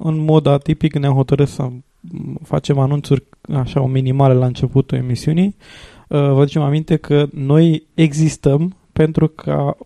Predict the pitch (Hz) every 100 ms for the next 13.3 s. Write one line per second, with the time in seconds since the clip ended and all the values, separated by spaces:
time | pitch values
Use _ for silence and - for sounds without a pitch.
0 | _ - - 160 143 143 139 139 - -
1 | 156 170 160 156 143 139 131 147 143 139
2 | 135 127 123 135 139 131 151 131 135 139
3 | - 123 127 123 131 139 131 139 143 185
4 | - 165 - - 135 - 147 143 139 135
5 | 127 123 123 - - 135 131 165 - 190
6 | - - - - - - 135 127 143 147
7 | - 196 220 - _ _ _ - - -
8 | - _ - 160 165 165 - 190 - 175
9 | 180 175 180 180 180 185 156 160 165 160
10 | 147 160 156 160 160 160 151 147 156 143
11 | 151 147 143 139 143 143 120 113 117 -
12 | 143 - 143 156 165 208 156 135 131 131
13 | 139 95